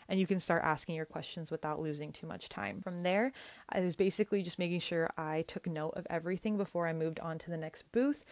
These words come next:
because once you've seen about, I don't know, five to six booths in a row, you, they start to blend together in regard to, like, who said what, what you learned about this or that, and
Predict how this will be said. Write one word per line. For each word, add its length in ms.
because 300
once 260
you've 200
seen 340
about, 320
I 60
don't 100
know, 120
five 500
to 80
six 320
booths 380
in 100
a 60
row, 220
you, 140
they 120
start 300
to 80
blend 320
together 500
in 80
regard 400
to, 80
like, 240
who 160
said 260
what, 320
what 120
you 80
learned 220
about 260
this 240
or 100
that, 300
and 200